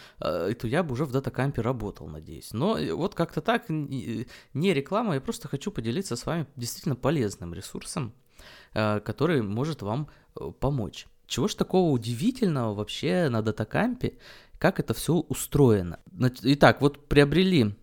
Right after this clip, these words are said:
подписку, зашли в личный кабинет, что мы получаем?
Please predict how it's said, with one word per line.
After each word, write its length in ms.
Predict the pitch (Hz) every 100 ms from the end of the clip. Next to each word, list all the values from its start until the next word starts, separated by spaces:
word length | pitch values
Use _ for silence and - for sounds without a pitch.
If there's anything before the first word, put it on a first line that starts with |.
| _ -
подписку, 760 | 127 - 98 - - 233 285 - _ -
зашли 520 | 101 104 110 113 -
в 60 | 107
личный 260 | 120 -
кабинет, 400 | 131 143 147 220
что 260 | 269 - 180
мы 160 | 151 170
получаем? 680 | 123 117 - 110 95 -